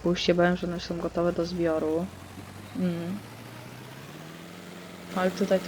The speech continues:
powinno iść szybciutko. No i dobra, idzie pięknie, się sieje.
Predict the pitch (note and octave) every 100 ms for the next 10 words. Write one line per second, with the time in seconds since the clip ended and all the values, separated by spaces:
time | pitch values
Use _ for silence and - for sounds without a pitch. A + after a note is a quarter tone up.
0 | - F3+ F3+ F3+ F3+ - F3+ - F3 F3+
1 | - F3 - - - - - - - -
2 | - - - - - - - - - -
3 | - - F3+ - - - F3 - - -
4 | F3+ G#3+ G#3 G3+ F#3+ F#3+ F#3+ F3+ F#3 G3
5 | - G3 F#3 E3+ - F#3+ F#3+ F#3+ F#3+ F3+
6 | F3+ F3+